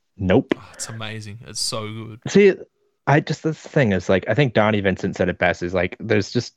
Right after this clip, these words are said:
Speaker 1: there's no such thing as bad animal, you're just a bad cook. Like,
Speaker 2: Yeah.
Speaker 1: some of those guys going after carnivore species like, like cougar,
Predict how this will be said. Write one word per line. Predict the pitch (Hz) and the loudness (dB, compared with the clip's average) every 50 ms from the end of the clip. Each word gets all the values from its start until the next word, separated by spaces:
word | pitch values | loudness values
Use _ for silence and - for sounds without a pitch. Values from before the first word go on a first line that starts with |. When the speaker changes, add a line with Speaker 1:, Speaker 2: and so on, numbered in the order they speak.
| _ | _
Speaker 1:
there's | - 113 - | -10 0 2
no | 143 139 | 2 2
such | 131 120 - | 2 2 0
thing | - 107 92 | 2 2 2
as | 85 80 | 0 -2
bad | 92 92 - 87 87 90 90 | -2 -2 -2 2 2 2 2
animal, | 90 90 90 92 95 95 95 | 2 2 2 2 2 2 2
you're | 92 85 | 2 2
just | 90 82 - | 0 -2 -2
a | 92 | 0
bad | 90 85 80 82 - - _ - - _ _ _ | 0 0 0 0 -4 -10 _ -20 -20 _ _ _
cook. | - - - - - - - - | 0 0 0 0 -2 -8 -8 -2
Like, | - 82 78 - - | 0 0 0 0 -4
Speaker 2:
Yeah. | - - - - - - - - - - _ - _ _ _ _ _ _ _ _ _ | -8 -12 -14 -16 -16 -16 -16 -18 -18 -20 _ -20 _ _ _ _ _ _ _ _ _
Speaker 1:
some | - - - 127 117 | -2 0 4 4 4
of | |
those | 107 92 | 4 4
guys | - 104 95 95 92 - | 4 2 2 2 2 2
going | 101 92 92 | 2 2 2
after | 90 90 85 - 95 92 90 87 85 87 - - _ _ _ - | 2 0 -2 -4 -4 -2 -2 -2 -2 -4 -6 -8 _ _ _ -6
carnivore | - 92 90 95 95 92 92 90 | -2 -2 0 0 0 0 0 -2
species | - - 92 90 82 - 90 87 87 82 - | 0 0 0 -2 0 -2 -2 -2 -2 0 0
like, | 90 87 87 - - | 0 0 0 0 -2
like | 85 82 - | -2 -2 -2
cougar, | - - 95 92 90 92 92 90 87 87 | -2 -2 -2 0 2 2 2 2 2 0